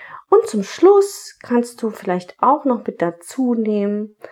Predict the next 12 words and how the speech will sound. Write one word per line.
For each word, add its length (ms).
jedes 400
Mal, 480
wenn 140
jemand 260
über 140
meine 280
Grenze 460
latscht, 720
prallt 340
die 80
negative 760
Energie 680